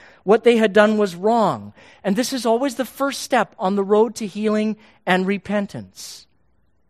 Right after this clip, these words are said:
We need to admit our guilt, admit that what we have done is wrong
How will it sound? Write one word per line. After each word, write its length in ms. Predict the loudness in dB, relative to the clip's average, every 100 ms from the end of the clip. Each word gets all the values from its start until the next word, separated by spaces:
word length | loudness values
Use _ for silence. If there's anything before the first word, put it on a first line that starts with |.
| _ _ _ 0
We 120 | 4
need 140 | 4
to 140 | 2 0
admit 720 | 0 2 2 2 0 -10 -20 _ _ _ -4
our 220 | 0 0
guilt, 540 | 0 0 -2 -4 -20 -20 _ _ -2
admit 800 | -2 0 2 2 0 -6 -20 -20 _ -2
that 120 | 0
what 220 | 2 0
we 120 | 0 -2
have 180 | -2
done 380 | 0 0 0 -6 -14 _ _
is 220 | -8 -6
wrong 400 | -6 -6 -6 -8